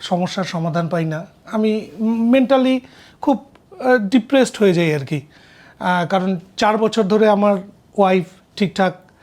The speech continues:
আহ, রান্না করা, বাসন মাজা, কাপড় ধোয়া, এগুলো কিছুই করতে পারেনি। তো যখন আমি ডিপ্রেসড, এমন সময় আমাদের এক মাস্টারমশাই, আহ, সঞ্জিত মাস্টারমশাই, উনি আমার বাড়িতে আসেন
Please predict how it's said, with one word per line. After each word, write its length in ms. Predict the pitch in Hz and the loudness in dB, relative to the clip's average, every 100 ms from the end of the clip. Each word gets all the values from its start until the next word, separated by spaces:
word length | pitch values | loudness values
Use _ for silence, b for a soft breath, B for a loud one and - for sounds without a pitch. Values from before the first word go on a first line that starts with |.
| b _ | b _
আহ, 500 | 175 165 160 160 175 | -4 -2 -2 -2 -2
রান্না 380 | 175 175 175 170 | 0 0 -2 -4
করা, 300 | 170 175 165 | -2 -2 -2
বাসন 380 | 170 - 175 165 | -2 -2 -4 -2
মাজা, 340 | 165 165 165 | -2 -4 -4
কাপড় 380 | 165 151 180 156 | -4 -4 -4 -2
ধোয়া, 260 | 165 170 | -2 -2
এগুলো 180 | 160 170 | -2 -4
কিছুই 280 | 185 185 226 | -4 -2 -2
করতে 240 | 180 - | -2 -4
পারেনি। 320 | 151 143 135 127 _ b b b b b b b b b b _ _ _ - | -6 -6 -10 -14 _ b b b b b b b b b b _ _ _ 0
তো 280 | 262 262 - _ _ - - _ _ _ _ _ _ _ _ _ _ _ _ _ _ 196 | 2 2 -2 _ _ -20 -20 _ _ _ _ _ _ _ _ _ _ _ _ _ _ -4
যখন 320 | 240 285 294 | 0 2 2
আমি 140 | 285 | 4
ডিপ্রেসড, 520 | 214 240 226 175 - - - | 4 2 2 0 -4 -16 -8
এমন 280 | 214 208 233 | -2 0 0
সময় 500 | 240 233 233 226 - - - | 0 2 2 0 -4 -14 -10
আমাদের 280 | 208 202 196 | -2 0 2
এক 120 | 196 | 0
মাস্টারমশাই, 560 | 190 175 196 185 165 226 | 0 -4 -4 -4 -2 -4
আহ, 520 | - - 214 185 175 | -6 -18 -8 -4 -2
সঞ্জিত 400 | 160 190 170 196 | -2 -2 0 -2
মাস্টারমশাই, 540 | 185 160 185 175 208 254 b b - | -4 -6 -4 -2 -2 -4 b b -4
উনি 180 | 185 185 | 0 0
আমার 160 | 180 | 0
বাড়িতে 320 | 160 165 160 175 | 0 -2 -2 -4
আসেন 300 | 147 214 | -2 -6